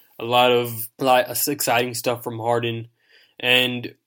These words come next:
the Rockets were just very bad defensively in this game, especially in transition. In transition, they were terrible.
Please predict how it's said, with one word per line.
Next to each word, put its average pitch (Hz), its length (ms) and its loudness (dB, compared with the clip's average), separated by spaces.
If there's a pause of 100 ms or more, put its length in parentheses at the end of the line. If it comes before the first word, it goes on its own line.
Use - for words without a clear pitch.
(220)
the 139 180 -4
Rockets 196 480 0
were 139 140 0
just 123 520 -4
very 127 420 0
bad 117 340 -2
defensively 117 600 -8
in 110 60 -6
this 110 140 -8
game, 117 480 -8
especially 156 500 0
in 123 80 -4
transition. 117 760 -6
In 131 160 -4
transition, 131 540 -2
they 120 100 -2
were 113 80 -6
terrible. 120 560 -2